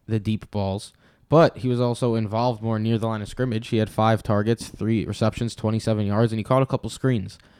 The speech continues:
So even when he wasn't getting the deep ball, he was being more involved actually at the line of scrimmage. And he also had to face Xavier Howard for a lot of the game, who is a young stud cornerback in the league. So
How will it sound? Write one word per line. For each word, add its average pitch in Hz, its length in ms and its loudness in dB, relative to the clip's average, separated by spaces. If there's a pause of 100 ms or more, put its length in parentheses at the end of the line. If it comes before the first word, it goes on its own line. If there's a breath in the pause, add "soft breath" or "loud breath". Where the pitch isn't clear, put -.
(140 soft breath)
So 123 120 2
even 139 260 6
when 131 100 4
he 123 40 4
wasn't 117 360 2
getting 110 220 0
the 101 100 0
deep 139 220 0
ball, 101 340 2 (320)
he 127 140 4
was 117 140 6
being 120 240 4
more 110 160 2
involved 107 500 0 (280)
actually 113 460 -2
at 113 160 0
the 110 60 -4
line 110 220 -2
of 107 80 -4
scrimmage. 113 520 -2
And 131 340 -2 (1120 soft breath)
he 123 140 4
also 156 220 6
had 151 140 4
to 127 180 2
face - 360 -4 (140)
Xavier 120 300 2
Howard 104 340 2
for - 100 -4
a 107 40 2
lot 104 160 0
of 95 40 -2
the 98 60 -2
game, 101 320 -2
who 101 340 0 (220)
is - 500 -4 (280)
a 107 80 0
young 104 400 2 (640)
stud 104 480 -4 (120)
cornerback 107 540 0
in 107 80 -4
the 101 80 0
league. 107 360 -2
So 101 320 -2